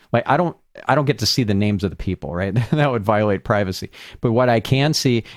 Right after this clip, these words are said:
is what are they listening to? Podcasts, right?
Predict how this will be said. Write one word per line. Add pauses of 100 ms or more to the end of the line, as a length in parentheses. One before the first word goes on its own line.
is
what
are
they
listening
to?
Podcasts,
right?